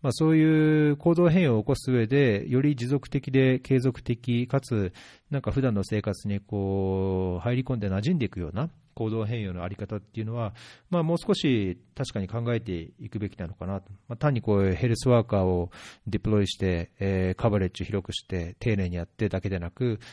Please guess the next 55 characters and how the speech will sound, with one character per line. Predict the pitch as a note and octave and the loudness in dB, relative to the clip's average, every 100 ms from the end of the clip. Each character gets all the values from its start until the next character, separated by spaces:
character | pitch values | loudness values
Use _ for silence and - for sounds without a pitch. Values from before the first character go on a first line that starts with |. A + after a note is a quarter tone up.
| - _ | -20 _
ま | C3 | -2
あ、 | |
も | C#3+ | -2
う | C#3+ | 0
少 | D#3+ | 0
し | - | -2
こ | - | -2
う、 | G#2 | -2
違 | - A2 A2 | 0 2 2
う | |
ル | A2+ | 2
ー | G#2+ | 0
ト | F#2 | -2
で、 | E2+ - - | -4 -8 -12
そ | A2 | -8
の | G2 | -8
ト | B2+ | -4
ラ | C#3 | -4
ン | |
ス | - | 0
ミ | D3 | -2
ッ | |
シ | C#3 A#2 | 0 -2
ョ | |
ン | F2+ | -2
の | |
F | G2 C3+ | -4 -2
ダ | B2 | -2
イ | A#2+ | 0
ア | A#2 | -2
グ | G#2+ | -2
ラ | F#2 | -4
ム | |
の | E2 | -6
こ | - F2 E2+ - | -8 -8 -8 -12
う、 | - - - _ | -20 -20 -20 _
え | G2+ F#2 F#2 F2+ F2+ | -6 -4 -4 -6 -6
ー、 | |
ト | C3 | -4
ラ | C#3+ | -6
ン | |
ス | D3 | -4
ミ | E3 | -6
ッ | |
シ | - | -2
ョ | D#3+ | -2
ン | D#3+ | 0
の | D#3 | -2
パ | - C#3+ | -2 -4
ス | E3 | 2
ウ | |
ェ | C#3+ G#2+ | 4 4
イ | |
を | F#2+ | -2
考 | - | -4